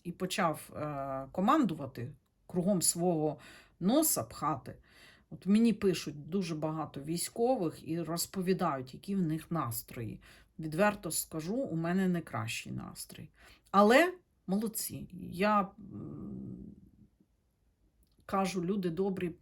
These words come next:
помагаємо військовим. Хочете здихати з Зеленського, хочете закінчення війни,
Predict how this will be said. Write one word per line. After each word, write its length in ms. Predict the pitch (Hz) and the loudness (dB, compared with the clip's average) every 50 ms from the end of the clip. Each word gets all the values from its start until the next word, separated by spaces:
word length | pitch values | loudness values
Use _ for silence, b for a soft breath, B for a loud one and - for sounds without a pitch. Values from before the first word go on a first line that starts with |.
| _ _ _ _ _ - | _ _ _ _ _ 0
помагаємо 680 | 180 185 185 185 175 185 202 196 190 185 175 175 170 | 2 4 4 4 4 4 2 2 2 2 0 0 -2
військовим. 680 | 160 160 160 160 - - - 190 196 196 202 214 220 233 - _ _ - | -2 -4 -4 -6 -6 -4 -2 -2 -2 0 -2 -4 -6 -6 -10 _ _ -12
Хочете 640 | - - 202 196 - 208 185 - 202 190 185 170 - - | -4 -2 -2 -2 -2 -6 -4 -2 0 0 0 0 -2 -4
здихати 540 | - 180 175 190 185 190 190 185 - 185 | -4 0 2 0 0 0 -4 -10 -8 -8
з 40 | 165 | -8
Зеленського, 920 | 165 170 170 180 185 190 214 220 214 208 - - - 160 151 147 123 - B B B B B B B | -6 -6 -6 -4 -4 -4 -4 -4 -6 -8 -10 -12 -10 -10 -8 -6 -8 -8 B B B B B B B
хочете 540 | - - - 202 196 196 - 180 - - 185 | -6 2 4 4 4 4 2 -4 -2 -2 -2
закінчення 800 | 170 175 185 180 - 196 190 185 175 - - 170 175 170 165 160 | 0 0 -2 -2 -2 -2 -2 0 -2 -2 -4 -4 -4 -4 -4 -6
війни, 480 | 156 165 165 170 170 180 202 208 180 | -6 -6 -4 -4 -2 -4 -4 -4 -6